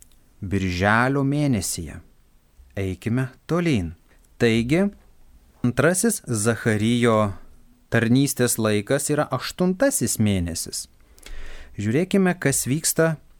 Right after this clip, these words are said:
tame aštuntajame mėnesyje. Mes turime apsireiškimą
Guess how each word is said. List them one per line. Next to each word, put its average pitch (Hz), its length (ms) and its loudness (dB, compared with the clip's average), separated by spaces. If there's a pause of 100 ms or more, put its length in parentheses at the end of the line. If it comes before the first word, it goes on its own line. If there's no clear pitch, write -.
(240)
tame 110 240 2
aštuntajame 113 720 0
mėnesyje. 98 720 0 (260)
Mes 170 300 2 (100)
turime 131 460 2 (760)
apsireiškimą 156 1040 2